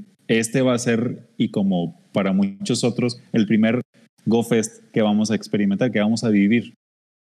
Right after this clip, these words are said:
Este, te pregunto a ti porque, pues, ya este sería tu cuarto. ¿Cómo te preparas,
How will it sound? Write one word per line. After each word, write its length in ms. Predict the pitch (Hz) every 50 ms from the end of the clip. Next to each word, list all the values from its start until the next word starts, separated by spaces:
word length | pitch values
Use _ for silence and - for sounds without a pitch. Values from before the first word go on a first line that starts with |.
| _ _ _ _ _ -
Este, 540 | 107 101 98 98 98 95 - - 104 101 98
te 160 | 101 - 104
pregunto 300 | - 110 107 113 113 139
a 60 | 123
ti 140 | - 135 139
porque, 260 | 131 147 - - -
pues, 140 | 95 101 92
ya 140 | 92 101 98
este 160 | 98 - 120
sería 360 | - - 107 104 110 107 104
tu 160 | - 135 123
cuarto. 540 | - 143 143 131 - - 147 143 135 131 - _ _ _ _ _ _
¿Cómo 520 | - 156 151 160 175 180 175 - 196 - -
te 100 | - 127
preparas, 580 | 107 - 110 104 - 127 127 131 143 143 139 -